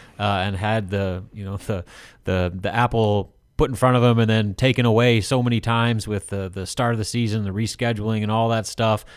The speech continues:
and they had to stay ready throughout just in case, not knowing what the future was gonna hold, and then the daily covid testing that went in, and all the precautions they had to take where essentially you have zero social life and, uh, have to live in a, in a tiny bubble, uh, just to make it through week to week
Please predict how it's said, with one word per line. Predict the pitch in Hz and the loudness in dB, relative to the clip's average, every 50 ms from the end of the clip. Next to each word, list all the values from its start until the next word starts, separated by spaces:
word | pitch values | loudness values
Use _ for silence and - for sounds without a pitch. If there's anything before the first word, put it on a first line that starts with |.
| - - _ | -20 -14 _
and | - 110 | -4 -2
they | 107 98 | -2 0
had | 104 104 101 | 0 -2 -2
to | 92 | -4
stay | - - - - 117 120 117 | -6 -6 -4 -2 -2 0 0
ready | 98 107 113 117 120 113 | 0 0 0 2 0 0
throughout | - - 113 110 101 104 107 113 107 90 | 0 0 -2 0 2 2 2 2 0 -2
just | 98 123 127 117 - 113 | -2 -4 -4 -4 -4 -6
in | 107 | -8
case, | 95 - 110 113 117 117 110 - - | -4 -2 0 2 2 2 0 0 0
not | 110 113 113 95 | 0 0 0 0
knowing | 110 110 110 110 113 113 110 | -2 0 0 0 0 0 0
what | 107 110 - | -2 -2 -2
the | - | -4
future | 95 - 117 120 - 113 110 | -4 -2 -2 -2 -2 -4 -6
was | 107 98 | -6 -4
gonna | 101 117 113 104 | -2 -2 0 0
hold, | 92 110 120 123 120 120 117 113 - - - - - _ | 2 2 4 4 4 4 2 2 -2 -12 -20 -20 -16 _
and | - 101 | -4 -2
then | 113 107 | -2 0
the | 95 95 | 0 0
daily | 92 117 113 107 92 87 | 0 0 2 0 0 -2
covid | - - 127 135 127 110 123 104 | -2 2 4 4 4 4 2 2
testing | - 123 123 117 - - 120 113 113 | 2 2 2 2 2 0 0 0 0
that | 117 117 113 113 | 0 0 0 0
went | 117 120 113 117 | 0 0 2 2
in, | 113 113 113 113 110 - - - - - | 2 2 2 0 -2 -4 -8 -16 -12 -6
and | 95 98 98 | -4 -2 0
all | 107 120 127 | 2 2 2
the | 113 | 0
precautions | 107 - 113 - - 110 110 120 - - 123 113 104 | 0 -2 -4 -2 -2 0 0 0 0 -2 -4 -4 -2
they | 120 113 104 | -2 0 0
had | 98 113 110 | 0 0 -2
to | 107 | -4
take | 98 - 117 113 113 - | -4 -2 -2 -2 -2 -2
where | 104 101 | -2 -4
essentially | 95 - 120 117 107 - 110 104 | -4 -2 -2 -2 -2 -2 -4 -4
you | 98 95 | -2 -2
have | 110 107 90 | -2 -4 -4
zero | 87 98 120 139 135 127 | -2 0 2 2 2 2
social | 117 - - 127 131 120 - - 123 | 0 0 0 0 0 0 -2 -2 0
life | 123 123 123 120 120 113 - | 2 2 4 4 2 2 0
and, | 107 98 98 - - - - - - | -2 -4 -4 -4 -8 -14 -20 -10 -4
uh, | 101 95 | -4 -2
have | 85 104 113 - | 0 -2 -2 -2
to | - 101 | -4 -4
live | 92 98 113 120 | -4 -2 0 0
in | 117 107 92 | 0 0 0
a, | 90 90 90 90 90 - | -2 -4 -6 -8 -10 -10
in | 117 104 | -8 -6
a | 98 90 87 - _ - | -6 -6 -8 -12 _ -12
tiny | - - 127 127 117 | -6 -4 -2 -2 -2
bubble, | 98 92 104 117 123 120 123 123 127 127 120 - | 0 2 4 4 4 4 4 4 4 2 0 -4
uh, | - 101 98 | -6 -6 -4
just | 95 120 117 - | -4 -4 -4 -4
to | - | -2
make | 101 107 120 120 | -2 0 0 0
it | 120 104 | 0 -4
through | - - 127 131 | -4 -2 0 2
week | 117 110 127 131 - | 2 2 2 0 -2
to | - 95 | -4 -2
week | 90 104 117 127 120 - | 2 4 4 4 2 0